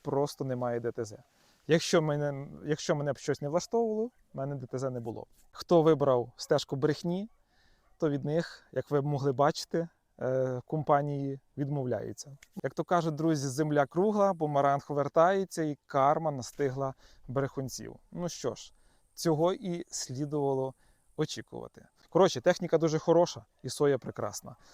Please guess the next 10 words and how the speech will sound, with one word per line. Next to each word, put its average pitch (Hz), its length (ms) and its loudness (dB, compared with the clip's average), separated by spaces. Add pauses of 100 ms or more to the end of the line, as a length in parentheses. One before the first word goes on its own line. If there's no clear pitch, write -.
(280)
Отака. 147 480 2 (120)
Фон 180 440 4
шикарний, 165 760 2 (120)
вище 147 440 4
пояса. 147 580 0 (840)
Е, 147 440 8
правда, 160 640 10
тут 156 240 -2
немає 143 340 4
гілкування, 190 800 2